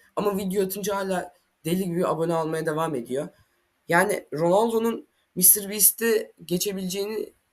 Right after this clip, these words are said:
düşünmüyorum açıkçası. Çünkü Ronaldo ünlü olduğu için diğer platformlardan kendine topladı aboneleri. Ama mister Beast ise sıfırdan deli gibi buralara kadar geldi.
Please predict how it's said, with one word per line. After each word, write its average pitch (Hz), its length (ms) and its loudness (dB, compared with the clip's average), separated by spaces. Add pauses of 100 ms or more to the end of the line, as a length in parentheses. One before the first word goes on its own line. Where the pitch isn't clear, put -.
(100)
düşünmüyorum 151 580 2
açıkçası. 147 640 0 (300)
Çünkü 175 440 -4 (760)
Ronaldo 208 640 2 (280)
ünlü 185 240 2
olduğu 208 320 4
için 165 400 -6 (640)
diğer 190 340 2
platformlardan 185 920 2
kendine 180 480 -4
topladı 185 580 -2
aboneleri. 143 680 -2 (360)
Ama 185 140 0
mister 190 400 2
Beast 240 160 4
ise 214 300 2 (300)
sıfırdan - 800 2 (800)
deli 180 400 0
gibi 180 380 0 (320)
buralara 185 440 4
kadar 180 240 0
geldi. 139 520 -4